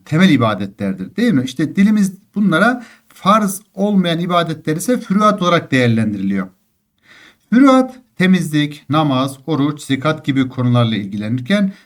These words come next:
muamelat kişiler arası ve kurumlar arası hukuki ilişkilere ilgileniyor. Ukubat da suçlar ve cezalarla ilgili bölümlerle ilgileniyor.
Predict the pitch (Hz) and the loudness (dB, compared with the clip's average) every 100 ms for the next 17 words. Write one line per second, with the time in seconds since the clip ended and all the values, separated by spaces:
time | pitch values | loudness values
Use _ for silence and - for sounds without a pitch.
0 | _ 185 208 190 170 175 - - - 185 | _ 2 4 4 4 0 -4 -12 -4 0
1 | 175 165 165 165 160 160 _ - - 135 | 2 0 -2 -2 -4 -6 _ -20 -10 -6
2 | 156 - 143 143 165 151 139 160 131 139 | -6 -4 -2 0 2 0 -2 -6 -4 -6
3 | 139 151 147 196 151 127 - 135 135 131 | -2 -2 0 0 2 0 -2 -2 0 0
4 | 101 - _ _ - 110 107 110 117 190 | -4 -10 _ _ -8 -6 -4 -2 0 2
5 | 226 - - _ 131 127 160 165 151 - | 0 -6 -20 _ -8 -4 0 2 0 0
6 | 185 214 131 - 170 - 165 202 175 170 | -2 -2 -6 -10 -10 -6 0 0 0 -2
7 | 160 151 165 160 170 165 98 113 - 190 | -2 0 0 2 2 2 0 -4 -4 -4
8 | 123 123 190 147 113 113 165 240 226 - | -2 -2 0 2 2 2 0 -2 -4 -12
9 | _ 196 165 127 120 110 110 | _ 0 0 2 0 0 -4